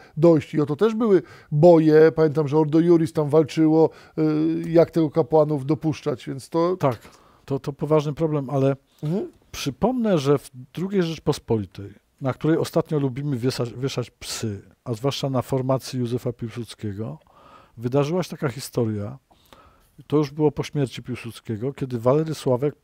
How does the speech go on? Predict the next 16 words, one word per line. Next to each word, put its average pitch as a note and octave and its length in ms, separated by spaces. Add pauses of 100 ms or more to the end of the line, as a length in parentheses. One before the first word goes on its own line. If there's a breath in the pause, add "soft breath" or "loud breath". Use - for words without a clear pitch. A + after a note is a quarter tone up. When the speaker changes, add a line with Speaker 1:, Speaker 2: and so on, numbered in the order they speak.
(120)
Speaker 2:
palnął D#3+ 380
sobie B2 260
w G#2+ 120
łeb, F#2 320 (680)
ale B2 200
nieskutecznie, C3 800 (460)
czyli A#2+ 220
przeżył. G2 520 (1040 soft breath)
E, B2 140
znalazł D3 340
się E3+ 100
w - 60
szpitalu, A2+ 600 (340)
w B2 140
niepełnej E3+ 680
świadomości, D#3 680